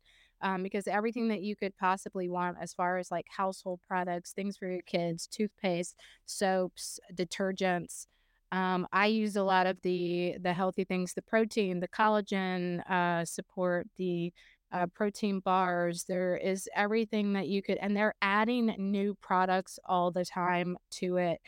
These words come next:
So now it is a great time to put your money where your mouth is. I think it's an, an only, it's,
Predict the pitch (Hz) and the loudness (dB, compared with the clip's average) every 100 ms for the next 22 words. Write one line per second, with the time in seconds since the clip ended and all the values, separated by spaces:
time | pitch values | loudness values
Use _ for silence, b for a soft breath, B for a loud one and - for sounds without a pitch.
0 | B B B - 208 196 190 190 - 185 | B B B -4 0 2 4 2 2 0
1 | 190 196 202 202 - 190 185 185 - - | 0 2 2 0 -2 -2 0 -2 -6 -14
2 | _ _ - 185 208 220 - 196 175 175 | _ _ -4 0 2 2 2 0 2 0
3 | 180 - 190 196 190 185 185 190 185 170 | -2 -2 0 2 0 2 2 2 2 0
4 | - 175 170 170 190 190 - 196 - 190 | 0 -2 0 -2 -2 -4 -4 -8 -4 -4
5 | 180 - 185 - 196 190 190 185 185 175 | -4 -6 -8 -4 -2 0 0 0 -4 -6
6 | - | -10